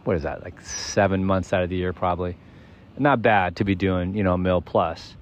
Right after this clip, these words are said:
um, which is probably in their pocket about a half mil to, to three quarters of a mil each, um, which are, aren't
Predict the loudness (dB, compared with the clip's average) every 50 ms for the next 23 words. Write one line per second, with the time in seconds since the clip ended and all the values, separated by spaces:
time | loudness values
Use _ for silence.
0 | -20 -20 -20 -20 -20 -20 -20 -8 -2 0 2 2 2 0 0 -2 -4 -4 -6 0
1 | 2 4 4 4 4 2 0 -2 0 0 0 0 0 0 -2 -2 -2 -2 -2 -4
2 | -2 0 0 0 0 -2 -6 -6 -4 -4 -4 -4 -4 -4 -6 -6 -8 -6 -4 -2
3 | -2 -2 -2 -2 -4 -4 -4 -2 0 2 2 2 0 -2 -6 -6 -6 -8 -8 -8
4 | -10 -12 -12 -12 -14 -16 -18 -18 -20 -20 -20 -20 -20 -20 -20 -20 -20 -20 -20 -20
5 | -10 -4 -2 0 0 0 0 -2 -4 -8 -14 -20 -20 -10 0 2 2 4 4 2
6 | 2 2 2 4 4 4 4 2